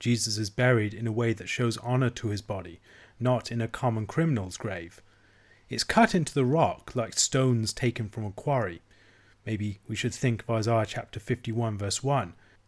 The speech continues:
Listen to me, you who pursue righteousness, you who seek the Lord. Look to the rock from which you were hewn, and to the quarry from which you were dug.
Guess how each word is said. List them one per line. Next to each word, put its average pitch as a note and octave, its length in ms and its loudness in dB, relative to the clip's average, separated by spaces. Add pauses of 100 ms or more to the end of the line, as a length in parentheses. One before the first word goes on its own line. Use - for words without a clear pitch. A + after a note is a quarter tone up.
(140)
Listen C#3 340 4
to B2 100 -4
me, A2+ 120 0
you A2+ 300 2
who - 120 -8
pursue B2 420 0
righteousness, A2+ 880 -4
you B2 200 4
who C3+ 100 2
seek C#3+ 340 2
the B2+ 120 2
Lord. G2+ 360 -2
Look C3+ 320 2
to - 80 -8
the C#3 140 0
rock A#2+ 480 0
from G#2+ 240 -4
which A2+ 240 -8
you A#2 60 -2
were G#2+ 80 -4
hewn, G2+ 440 -2 (320)
and G#2+ 120 -6
to A#2 80 -6
the A2 80 -4
quarry B2+ 440 4
from G#2+ 220 -8
which A#2 260 -8
you A#2 60 -2
were A2 140 -2
dug. G2+ 400 0